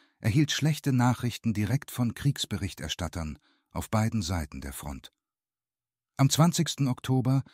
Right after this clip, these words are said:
zweitausendvierundzwanzig um drei Uhr nachmittags Moskauer Zeit drangen russische Truppen von Osten her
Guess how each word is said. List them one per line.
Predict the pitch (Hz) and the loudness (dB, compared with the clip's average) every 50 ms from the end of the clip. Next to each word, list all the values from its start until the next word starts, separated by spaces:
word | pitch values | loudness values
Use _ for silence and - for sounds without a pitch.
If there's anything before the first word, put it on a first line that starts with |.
| _ _ _ _ _ | _ _ _ _ _
zweitausendvierundzwanzig | _ - 107 113 113 110 - 120 123 127 - 131 120 - - 123 127 117 113 - - 117 113 113 - - 123 131 - - | _ 0 2 2 2 4 2 2 2 2 2 0 -2 -2 -2 -2 -2 -2 -2 -2 0 0 0 0 -2 -4 -6 -6 -6 -8
um | - 76 87 78 | -8 -8 -6 -4
drei | - 82 101 110 120 - | -2 2 2 2 2 2
Uhr | 92 90 | 0 -4
nachmittags | 85 82 95 104 - - 90 78 - - 82 82 - - - - | -4 -2 -2 -2 -4 -4 -8 -8 -6 -6 -6 -6 -6 -8 -8 -4
Moskauer | 90 107 110 - - - 107 101 92 90 85 | -2 0 0 -2 -2 -4 -4 -2 -2 -4 -4
Zeit | - - 101 95 92 85 - - - - - _ _ _ _ _ _ _ _ | -4 -2 -2 -2 -2 -4 -8 -18 -20 -20 -20 _ _ _ _ _ _ _ _
drangen | - 131 135 139 135 127 | 4 6 6 8 6 6
russische | 110 - 147 143 - 147 139 - 117 | 4 2 0 0 0 -2 -2 -2 -4
Truppen | - - - 131 - - 107 | -4 -2 -4 -4 -2 -2 -4
von | - - 101 98 - | -2 -2 -4 -4 -2
Osten | - 117 113 - - - 123 117 | -2 -2 -2 -2 -4 -2 -2 -2
her | 92 104 117 117 120 | 0 0 0 0 0